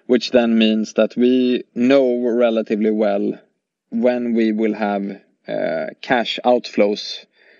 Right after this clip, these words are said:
to exercise these options. And we stay, so I, I don't have our, um, year-end report in front of me, unf-, <laughs> unfortunately, but,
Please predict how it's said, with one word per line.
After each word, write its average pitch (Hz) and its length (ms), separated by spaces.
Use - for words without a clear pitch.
to 104 400
exercise - 640
these 98 180
options. - 480
And 120 140
we 120 100
stay, 120 600
so 120 280
I, 113 260
I 120 100
don't 139 220
have 135 160
our, 113 500
um, 110 220
year-end 117 440
report 117 360
in 110 60
front 131 260
of 117 80
me, 110 80
unf-, - 380
<laughs> - 60
unfortunately, 113 760
but, 113 220